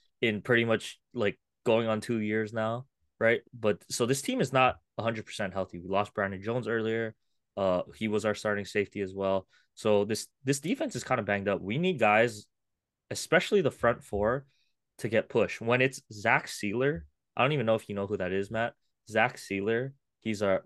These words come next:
one of our defensive tackles. Uh, Christian Wilkins is a beast now. I, I think teams are starting to pay attention to him, but they're just leaving Bradley Chubb out one-on-one, and he's not winning.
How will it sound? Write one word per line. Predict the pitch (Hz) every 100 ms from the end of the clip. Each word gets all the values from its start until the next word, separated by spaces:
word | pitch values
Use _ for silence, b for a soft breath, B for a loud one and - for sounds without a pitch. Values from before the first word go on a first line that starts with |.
| -
one | 113
of | 110
our | 104 101
defensive | 104 104 113 110 101
tackles. | 101 98 113 113 120 _ _ _ _ -
Uh, | 101 95 92 -
Christian | - 139 139 120
Wilkins | 107 110 123 113 - _ _ _
is | 113 98
a |
beast | 87 98 104 - - _ _ _ _
now. | 113 107 113 120 -
I, | 107
I | 104 98
think | 110 110 - _ _
teams | - 107
are | 101
starting | 101 101 92
to |
pay | 104
attention | 98 98 92
to | 104 101
him, | 123 b b -
but | 185
they're | 240
just | 247 269 123
leaving | 143 185 156
Bradley | 123 139 139
Chubb | 139 165 131 -
out | 117 -
one-on-one, | 107 131 123 135 -
and | 107
he's | 113
not | 117 131 113
winning. | 143 139